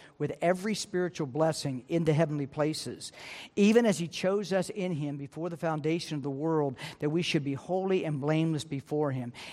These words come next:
In love, he predestined us for adoption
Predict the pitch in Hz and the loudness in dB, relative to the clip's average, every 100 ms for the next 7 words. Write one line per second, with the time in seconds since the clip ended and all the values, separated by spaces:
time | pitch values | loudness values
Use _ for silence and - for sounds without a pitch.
0 | - 180 170 180 214 170 180 - 190 160 | 2 4 8 6 6 2 -8 -6 -6 -2
1 | 170 170 - 147 165 160 - 143 131 147 | -2 -2 -6 -2 -2 -2 -6 -8 -4 -2
2 | 170 - 165 151 | -2 -2 -6 -6